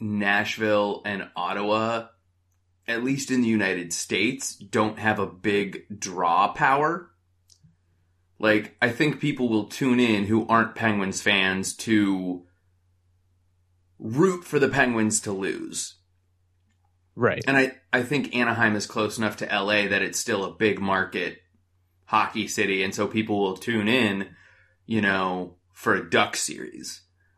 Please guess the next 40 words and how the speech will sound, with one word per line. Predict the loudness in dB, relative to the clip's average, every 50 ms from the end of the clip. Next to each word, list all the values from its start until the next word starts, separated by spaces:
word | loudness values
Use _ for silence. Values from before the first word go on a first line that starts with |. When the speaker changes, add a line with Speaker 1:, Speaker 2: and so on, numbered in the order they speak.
| _ _
Speaker 1:
I | -4
don't | -2 2 2 2 2 2 2
know | 2 2 4 4 2 2
if | 0 -2 -4 -4
people | -4 -4 -2 0 0 -2
would | -2 -2 -2
be | -2 -2
like, | 0 0 -2 -4 -4 -10 -18 _ _ _ _ _
"Oh, | 0 2 2 2 0 -2 -8 -14 _ _ _ _ -20 -4 0
Ottawa | 2 4 4 4 4 2 2
and | 2 2 0 0 2
Nashville. | 4 6 6 4 4 0 -6 -8 -8 -8 -10 -12 -16 _ _ _ _ _ _ _ _ _
Nashville | -2 2 2 4 2 2 0 -2 -2 0
has | 0 0 0 0
a | -2
hockey | 0 2 2 2 0 -2 -8 -6
team?" | -6 -6 -6 -4 -6 -8 -8 -10 -14 _ _ _ _ _ -20 _ _ _ _ _ _ _ _ _ _ -6 -4
Wh-, | -4 -4 -4 -6 -12 -16 -20 _ _ -20 _ _ -20 -20 -20 -20 -20 -4
which | 0 0 0 2 0 -4 -10 -12 -20 _ _ _
I | 2 2 2 2 2
know | 0 -2 -2 -2
that | -4 -4 -6 -6
they | -6 -8 -8
do | -6 -6 -6 -4 -6 -6 -6
because | -6 -10 -10 -6 -4 -4 -2 -2 -4 -4 -8 -8 -12 -14 -18 -20 -20 -20 _ _ _ _ _ _ _ _ _ _ _ _ _ _ _ _
I've | 0 2 2
actually | 2 2 0 -2 -4
been | -4 -6 -4
following | 2 4 4 4 4 2 -2 -4 -6
the | -8
Predators | -6 -4 -4 -2 -2 -4 -4 -4 -4 -4 -4
this | -8 -10 -10 -10 -10
playoffs | -6 -4 -2 -2 -2 -4 -6 -8 -10
because | -12 -10 -8 -8 -6
they're | -6 -4
very | 0 2 2 2 2
much | 0 -4 -6 -8 -12
the | -10
Cinderella | -10 -4 -4 -2 -2 0 0 0 0 -2 -4 -6 -8
story. | -10 -8 -8 -6 -6 -6 -6 -8 -8 -10